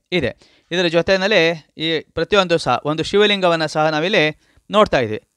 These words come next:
ಈ ಶಿವಲಿಂಗವು ಸಹ ಅತ್ಯಂತ ಭವ್ಯವಾಗಿದೆ. ಇದಕ್ಕೆ ಒಂದು, ಇದು ಬಂದಾಗ ನಮಗೆ ಒಂದು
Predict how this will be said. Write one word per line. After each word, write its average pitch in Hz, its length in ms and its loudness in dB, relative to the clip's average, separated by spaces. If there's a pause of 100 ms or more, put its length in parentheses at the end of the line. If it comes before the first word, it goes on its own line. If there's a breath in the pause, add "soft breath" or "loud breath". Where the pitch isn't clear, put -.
(160)
ಈ 165 140 -4
ಶಿವಲಿಂಗವು 180 520 2 (120)
ಸಹ 220 120 2 (640 loud breath)
ಅತ್ಯಂತ 170 340 -6 (140)
ಭವ್ಯವಾಗಿದೆ. 156 640 -2 (400)
ಇದಕ್ಕೆ 185 260 -6 (100)
ಒಂದು, 143 160 0 (400)
ಇದು 165 160 -4 (180)
ಬಂದಾಗ 190 320 0 (100)
ನಮಗೆ 196 220 0 (640 loud breath)
ಒಂದು 170 160 0